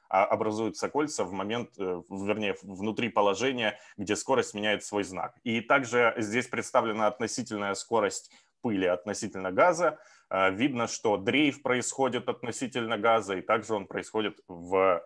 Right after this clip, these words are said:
э, направлении колец, тем самым способствуя накоплению там вещества. А дальше хотелось бы отметить, что кольца не являются чем-то однородным и,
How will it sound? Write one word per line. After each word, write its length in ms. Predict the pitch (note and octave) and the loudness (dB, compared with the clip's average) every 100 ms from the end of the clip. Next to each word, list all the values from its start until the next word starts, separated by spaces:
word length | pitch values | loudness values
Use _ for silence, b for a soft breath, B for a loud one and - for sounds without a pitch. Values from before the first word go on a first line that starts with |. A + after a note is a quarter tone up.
| G#2+ | -2
э, 200 | F#2+ F#2 | 0 0
направлении 600 | G2 G2+ G#2+ A2 F#2+ F2 | 0 0 2 0 -2 -4
колец, 480 | - G#2 B2+ - - | -2 0 0 -2 -6
тем 160 | G2 | -6
самым 240 | F#2 A#2 A2 | 0 0 0
способствуя 800 | - A2+ A#2 G#2 - G2 F2+ - B B B _ - | -2 0 0 -2 -2 0 0 0 B B B _ -4
накоплению 580 | G2 G#2 G2+ A2+ G2+ F#2 | -2 -2 -2 -2 -2 -2
там 240 | - G#2 | 0 0
вещества. 640 | G2+ - G#2+ - G2+ E2 - _ b b b b | -2 -2 -4 0 2 2 0 _ b b b b
А 460 | A2 G#2+ A2 G2+ - - | 6 8 8 6 2 2
дальше 400 | D3 D3 - A#2+ | 4 4 2 0
хотелось 380 | B2 D3+ D3 | 4 4 4
бы 120 | G#2+ C#3 | 6 4
отметить, 400 | - D3 C3 A#2 | 4 0 0 -2
что 540 | - B2 A#2 A2 - _ _ _ _ _ _ | 2 6 8 6 2 _ _ _ _ _ _
кольца 380 | D3+ C#3+ C3 A#2 | 4 4 4 0
не 180 | A2+ C3+ | 2 2
являются 540 | C3 D3 C3 A#2 A2 | 6 8 8 6 -2
чем-то 380 | - C3 B2 A#2+ | 0 0 4 4
однородным 880 | B2 A2+ B2 B2 C#3 G#2+ F#2+ F#2 - | 4 4 6 6 4 2 -2 -6 -6
и, 240 | A#2 A#2 | -2 2